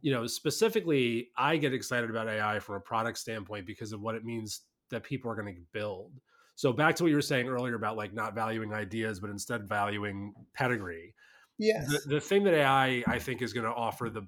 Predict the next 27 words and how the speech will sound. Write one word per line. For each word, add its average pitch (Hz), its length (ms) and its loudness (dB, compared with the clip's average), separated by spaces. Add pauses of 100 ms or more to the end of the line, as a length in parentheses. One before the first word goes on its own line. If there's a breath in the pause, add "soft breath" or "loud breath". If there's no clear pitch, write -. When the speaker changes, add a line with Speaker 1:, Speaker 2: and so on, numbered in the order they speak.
Speaker 1:
biggest 175 400 4
thing 113 180 -4
that 113 100 -4
A - 20 -4
I 107 260 -2
will 104 160 -4
offer 104 300 -4
in 104 80 -4
the 104 60 -6
next 104 260 -6
three 113 120 -4
to 104 60 -8
five 117 300 -2
years, 107 240 -4
my, 117 200 2
my 117 260 0
bet, 101 420 -4
if - 100 -12
I 110 100 -4
had - 80 -6
to - 60 -12
put 113 140 -10
a 107 40 -4
long 107 320 -4
bet 110 180 -2
on 98 180 -2
this, 87 380 -12